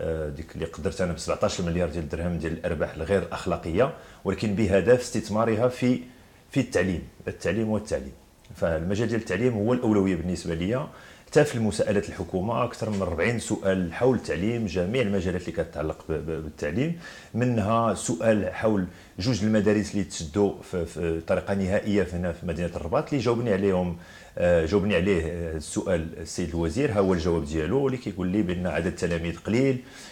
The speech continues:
وبان هذوك التلاميذ اللي كاينين هيمشيو لمدارس اخرى اللي قريبه لهم. فهادشي غير كافي، حيت السؤال شنو كان؟ كنقول ليه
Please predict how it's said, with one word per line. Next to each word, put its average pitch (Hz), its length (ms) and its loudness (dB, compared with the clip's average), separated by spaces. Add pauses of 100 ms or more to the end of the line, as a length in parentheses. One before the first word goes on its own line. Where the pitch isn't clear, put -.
(160)
وبان 90 460 0
هذوك 85 220 0
التلاميذ 85 400 0
اللي 78 140 -2
كاينين 82 340 -2
هيمشيو 82 320 -2
لمدارس 78 480 -4
اخرى 85 260 -2
اللي 82 140 0
قريبه 76 300 -2
لهم. 120 280 -2 (360)
فهادشي 110 260 2
غير 135 180 4
كافي، - 380 -2
حيت - 200 -12
السؤال 113 400 -2
شنو 113 180 -6
كان؟ 78 160 -6
كنقول 85 340 -2
ليه 131 220 2